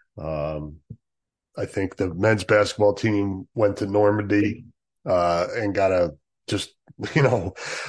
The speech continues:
probably a lot of bucket lists for people going to, uh, you know, visit that historic place. Um,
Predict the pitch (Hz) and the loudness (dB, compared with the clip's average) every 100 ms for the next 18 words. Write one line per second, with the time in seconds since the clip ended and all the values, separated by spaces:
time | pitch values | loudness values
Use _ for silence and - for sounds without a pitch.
0 | 120 - 147 139 123 120 107 113 92 - | -12 -2 4 4 6 6 6 6 2 2
1 | 123 - 98 101 95 - 101 107 101 95 | 2 2 -2 0 0 0 0 0 0 -2
2 | 92 98 95 92 - 101 92 78 - _ | 0 2 2 0 0 2 2 -2 -12 _
3 | - 85 82 78 76 - 110 95 82 - | -4 -2 0 0 -4 -6 0 0 0 -6
4 | - 107 117 104 101 90 - _ - 101 | -12 -2 0 0 -2 -4 -8 _ -2 2
5 | 98 92 - _ _ _ _ _ _ _ | 2 2 -4 _ _ _ _ _ _ _
6 | _ _ _ _ _ _ _ 123 127 - | _ _ _ _ _ _ _ 2 2 2
7 | - 127 104 95 92 - - - - 101 | 0 2 4 2 0 -8 -12 -4 0 2
8 | 90 - - - - - - - 92 85 | 2 0 -2 -4 -12 -20 -20 -6 -4 -2
9 | 80 | -6